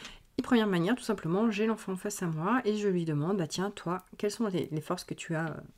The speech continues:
repérées qui sont les tiennes ? » On peut aussi lui demander, euh, d'offrir une force. Alors c'est quelque chose que chez nous on pr-, on pratique beaucoup quand on fait un,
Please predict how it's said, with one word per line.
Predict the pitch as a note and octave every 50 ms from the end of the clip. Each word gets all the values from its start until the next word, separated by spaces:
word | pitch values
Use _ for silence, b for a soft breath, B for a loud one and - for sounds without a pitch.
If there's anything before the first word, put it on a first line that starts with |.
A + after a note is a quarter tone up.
| -
repérées | - - F#3 F3+ F3+ F3 E3+ F3+ F#3 -
qui | - - D#3+
sont | - D#3 D3
les | D3 C#3
tiennes ? » | - - A3 G4 F4+ A3+ A3+ - B B B B B B B B B B B -
On | A3+ A3+
peut | A3+ B3 A#3+
aussi | B3 A#3+ - - C4 C4
lui | B3 B3
demander, | A#3 A#3 A3+ A3+ A3+ A3+ A3+ A#3 A#3+ B3 B3+ B3+ B3 -
euh, | G3+ G3 F#3 F#3 F3 F3 E3+ E3 E3 D#3+ E3 E3+ E3+ - _ _ - - _ _ _ _ _ _ - - - - - - - - -
d'offrir | G3 F3 F3 A3+ B3 A#3+ - - - C4 B3+ A#3
une | A#3 G#3+ G#3
force. | G#3 - - F#3+ B3 - - - - -
Alors | F#3 F#3 F3+
c'est | - -
quelque | G#3 G#3 - -
chose | - - A#3+ -
que | - G3+
chez | - - G#3+
nous | A3+ A#3
on | G#3+
pr-, | - - G3+ G3 -
on | - F#3+
pratique | - G3+ F#3 - G3
beaucoup | F#3+ G#3 A3 G#3+ - B3
quand | - A3 G#3 G3 F#3+ G3
on | G3
fait | F#3 - G3+ G3+ G#3 - -
un, | F3+ F3 E3 D#3+ D#3+ E3